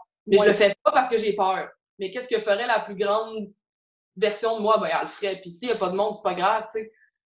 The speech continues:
Speaker 1: C'est comme, puis s'il y a
Speaker 2: Mm.
Speaker 1: plein de monde, tant mieux. Mais cette version-là de moi, ma version la meilleure, la, la plus grande, elle est où ? Elle fait quoi, tu sais ?
Speaker 2: Waouh, ouais, je trouve que c'est super aidant parce que, tu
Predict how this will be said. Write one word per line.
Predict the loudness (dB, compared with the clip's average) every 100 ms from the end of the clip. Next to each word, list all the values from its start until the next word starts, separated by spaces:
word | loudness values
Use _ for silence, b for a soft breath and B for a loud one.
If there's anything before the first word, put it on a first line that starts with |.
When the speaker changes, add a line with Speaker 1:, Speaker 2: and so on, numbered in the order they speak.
| _ _
Speaker 1:
C'est | -4 2
comme, | 4 4 2 -10
puis | -12 0
s'il |
y | 2
a |
Speaker 2:
Mm. | 4
Speaker 1:
plein | 4
de | 2
monde, | -2 0
tant | 0 0
mieux. | -2 -6 -6 -8
Mais | -8
cette | -6 -4
version-là | -2 -2 0 2 2
de | 2
moi, | 0 2 4
ma | 4 0
version | -4 -6 -2
la | -2
meilleure, | 0 0 2 2 2 -2
la, | -6 -8 -12
la | -8 -10
plus | -10 -6
grande, | 0 0 -2 -8 _ _ _ _ _ -20 -4
elle | -2
est | -2
où ? | -4 -10 -10 -8
Elle |
fait | -4 -4
quoi, | 0 -2 -2 -6
tu | -8
sais ? | -8 _ _ _ _ -6
Speaker 2:
Waouh, | 2 6 8 6 6
ouais, | 2
je | 2
trouve | -2 0
que | 0
c'est | 0
super | -2 -2 2 4
aidant | 4 2 2
parce | 0 0
que, | -2
tu | -2